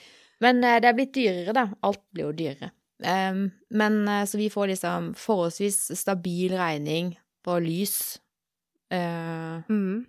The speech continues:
Speaker 1: og så når det gjelder varme, så varmer jo vi da vannbårent og gasspeis.
Speaker 2: Ja, du har gass, men
Speaker 1: Men
Speaker 2: vi
Speaker 1: jeg
Speaker 2: har
Speaker 1: merker
Speaker 2: ved, vi har
Speaker 1: jo,
Speaker 2: gratis ved.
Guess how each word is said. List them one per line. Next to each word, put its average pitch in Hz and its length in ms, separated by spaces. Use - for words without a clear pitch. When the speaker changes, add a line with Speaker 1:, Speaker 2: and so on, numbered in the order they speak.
Speaker 1:
og 180 220
så - 560
når 175 80
det 180 80
gjelder 165 160
varme, 165 400
så 175 120
varmer 160 320
jo 165 80
vi 160 180
da 151 200
vannbårent 190 720
og 170 240
gasspeis. - 840
Speaker 2:
Ja, 175 100
du 208 60
har 262 80
gass, 277 340
men 214 80
Speaker 1:
Men 202 100
Speaker 2:
vi 226 40
Speaker 1:
jeg 262 80
Speaker 2:
har 220 80
Speaker 1:
merker 208 60
Speaker 2:
ved, 214 240
vi 202 40
har 220 80
Speaker 1:
jo, 202 120
Speaker 2:
gratis 202 300
ved. 185 180